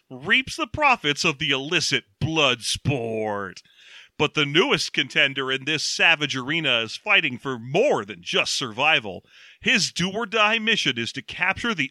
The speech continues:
ultimate weapon that will enable his Sith masters to conquer the galaxy. But standing in the way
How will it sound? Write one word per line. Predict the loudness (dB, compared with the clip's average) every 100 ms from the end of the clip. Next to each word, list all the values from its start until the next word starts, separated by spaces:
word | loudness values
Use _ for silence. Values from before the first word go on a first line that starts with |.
| -2
ultimate | -2 -2 -4 -4 -6 -4
weapon | 0 0 0 -2 -4 -18 -20 -8 -2
that | 0
will | 0 0
enable | 2 2 2 -2
his | -2 0
Sith | 0 0 -2 -6 -8
masters | 0 2 2 0 -4 -2
to | -4
conquer | -6 0 2 2 0 -4
the | -6
galaxy. | -12 0 4 4 2 0 0 0 0 -4 -8 -16 -20 -20 -20 -6
But | -2
standing | -2 4 4 4 4
in | 2
the | 2
way | 2 4 4 4 0